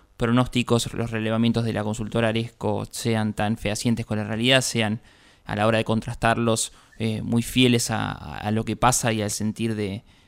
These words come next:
de, de los encuestados. Eh, pero te pregunto, más allá de esto, ¿para quién te imaginás que es el libro? Y también es interesante que haya salido en La Crujía, donde están muchos libros que recuperan el, el formato manual, e incluso algunos de los autores de La Crujía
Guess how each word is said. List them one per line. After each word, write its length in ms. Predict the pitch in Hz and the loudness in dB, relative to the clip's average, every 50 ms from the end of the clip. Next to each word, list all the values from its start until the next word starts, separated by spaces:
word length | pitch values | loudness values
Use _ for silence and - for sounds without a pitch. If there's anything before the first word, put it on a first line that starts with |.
| _ _ _ | _ _ _
de, 280 | - - 110 107 104 98 | -6 -4 -2 -2 -2 -4
de 120 | 101 104 | -4 -4
los 180 | 95 104 - - | -4 -4 -2 -4
encuestados. 720 | 110 113 - 113 113 - - 139 139 147 156 170 - - - - - _ _ - | -4 -2 -2 -4 -4 0 4 4 6 6 4 2 0 -6 -12 -18 -20 _ _ -6
Eh, 240 | 131 117 110 104 | -4 -2 -2 -2
pero 200 | - - 113 110 | -2 0 -2 0
te 120 | - - 107 | 0 -2 -2
pregunto, 880 | - - 123 135 147 147 - 156 143 135 127 120 113 113 110 101 98 98 | 0 2 2 2 2 4 4 4 6 6 6 6 6 4 2 0 0 0
más 180 | 113 123 127 | 0 0 0
allá 180 | 131 - - 139 | 2 4 4 4
de 40 | 151 | 4
esto, 220 | 156 - 160 120 | 4 2 0 2
¿para 200 | - 110 107 113 | 2 2 0 0
quién 420 | - - 131 131 131 127 127 135 - _ | 2 2 2 2 2 0 -2 -6 -10 _
te 80 | - 117 | -6 -4
imaginás 400 | 110 107 113 - 120 117 120 120 | -4 -4 -4 -2 0 0 0 0
que 100 | - 123 | -2 -4
es 100 | - - | -4 -2
el 100 | 120 127 | -2 0
libro? 320 | 139 147 156 160 165 170 - - - - _ | 0 2 2 0 0 -2 -4 -10 -20 -14 _
Y 80 | - 101 | -4 -2
también 240 | 123 113 123 127 127 | 2 2 4 2 2
es 80 | 123 | 2
interesante 420 | 123 120 117 113 - 135 127 131 113 | 2 2 2 2 0 0 -2 0 -2
que 60 | 117 | -2
haya 120 | 120 117 | -2 -2
salido 280 | 117 120 113 113 120 117 | -4 -4 -2 0 0 0
en 80 | 110 110 | 0 0
La 100 | 110 113 | -2 -2
Crujía, 440 | - 113 113 - 131 131 139 139 | -2 -4 0 4 4 6 6 6
donde 180 | 127 120 110 113 | 4 2 0 -2
están 440 | 117 - - 110 107 107 104 - - - _ _ _ _ _ | -4 -2 -2 -2 -2 -4 -6 -10 -12 -18 _ _ _ _ _
muchos 300 | - 110 117 - 117 113 | -4 -2 0 0 0 2
libros 260 | 113 120 117 120 117 | 2 2 2 2 0
que 120 | - 113 | -2 -4
recuperan 640 | 104 107 104 104 104 - 117 117 113 113 113 113 117 - - _ _ _ _ _ _ | -6 -6 -6 -6 -2 2 2 4 4 4 2 0 -4 -10 -20 _ _ _ _ _ _
el, 600 | 113 113 110 107 107 104 101 101 101 101 101 - - | -6 -4 -4 -4 -4 -4 -4 -6 -6 -8 -8 -10 -8
el 120 | - 113 113 | -8 -8 -4
formato 540 | - 117 113 117 117 120 120 123 - 113 110 | -2 0 2 4 4 4 4 4 2 0 0
manual, 580 | 113 110 117 120 123 123 123 127 139 147 - - | 2 2 2 4 4 4 4 4 2 -2 -6 -8
e 80 | - 117 | -6 -4
incluso 540 | 113 110 113 - 113 123 123 - - 127 120 | -4 -2 -4 0 0 2 2 2 2 2 2
algunos 320 | 117 110 110 117 117 110 | 2 2 2 0 0 0
de 80 | 110 104 | 0 0
los 160 | 104 - - | -2 -4 -4
autores 320 | 104 104 - 117 117 117 | -6 -4 -2 -2 -2 -2
de 60 | 123 104 | -2 -2
La 120 | 104 110 | -2 -2
Crujía 640 | - - 110 - - 113 120 120 117 123 131 - | -4 -6 -6 -4 0 2 4 4 4 4 0 -4